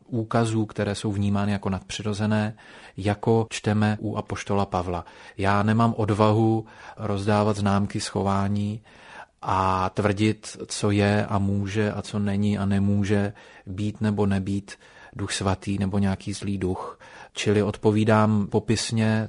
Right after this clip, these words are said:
to, co vyčteme ze stránek dějin jednotlivých náboženských tradic.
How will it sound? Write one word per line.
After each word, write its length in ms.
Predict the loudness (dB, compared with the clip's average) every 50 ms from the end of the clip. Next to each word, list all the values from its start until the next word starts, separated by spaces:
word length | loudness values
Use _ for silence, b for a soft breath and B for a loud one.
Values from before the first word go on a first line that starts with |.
| -8 _
to, 120 | -6 -6 -6
co 480 | -4 -2 -2 0 0 0 -2 -4 -6 -4
vyčteme 580 | -4 -4 -4 -4 -2 0 0 2 2 2 0 0
ze 120 | -2 -4
stránek 540 | -6 -4 -2 0 2 2 2 0 0 0 0
dějin 300 | 0 0 0 0 0 -2
jednotlivých 500 | -2 -2 -2 -4 -2 -2 -4 -2 -2 -2
náboženských 580 | -2 -4 -2 -4 -4 -6 -6 -6 -6 -8 -8 -6
tradic. 480 | -4 -6 -6 -6 -6 -10 -12 -18 -20